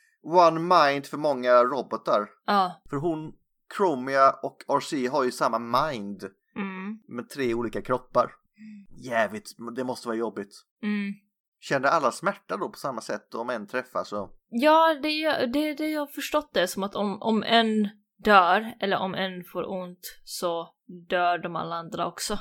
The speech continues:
Speaker 1: Vilket de uppenbarligen inte gjorde i och med att en överlevde.
Speaker 2: Ja, om, om en dör så dör alla. Eller?
Speaker 1: Ja,
Speaker 2: Ja.
Speaker 1: men vi kommer in på det här.
Speaker 2: Mm.
Speaker 1: För det benämns i filmen bara som R C.
Speaker 2: Mm.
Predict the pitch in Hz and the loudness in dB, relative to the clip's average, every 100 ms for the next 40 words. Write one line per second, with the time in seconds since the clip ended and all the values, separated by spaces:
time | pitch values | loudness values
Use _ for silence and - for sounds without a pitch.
0 | - 113 - 123 - - _ _ 120 123 | -8 -16 -16 -18 -20 -20 _ _ -12 -12
1 | - 113 120 123 117 110 147 127 107 123 | -12 -6 -4 -4 -8 -6 -6 -6 -8 -6
2 | 143 131 _ - - _ - 117 113 127 | -6 -10 _ -20 -20 _ -10 -8 -4 -2
3 | 101 92 95 73 - 220 226 226 220 196 | -2 -6 -10 -12 -2 0 2 0 -4 -8
4 | 202 196 208 208 202 185 - 175 190 185 | -6 -4 -4 -2 -2 -4 -6 -6 -4 -4
5 | 170 175 - _ _ _ _ _ _ - | -6 -10 -14 _ _ _ _ _ _ -10
6 | 202 262 139 156 165 160 160 156 214 233 | -8 -4 0 2 2 -2 -6 -6 -4 -4
7 | 147 117 170 202 220 196 160 143 104 85 | -4 -2 -2 -2 -2 -2 -2 -2 -2 -2
8 | - 202 180 - - 156 165 - 143 165 | -6 -8 -8 -14 0 2 2 -2 2 4
9 | 170 180 180 220 254 - - 202 - 190 | 6 6 4 4 2 -6 -6 -4 0 0
10 | 208 180 165 156 120 - 113 110 110 - | 0 -2 2 6 6 6 2 4 2 2
11 | 156 113 90 - _ _ - 202 185 | -2 -4 -6 -14 _ _ -10 -10 -10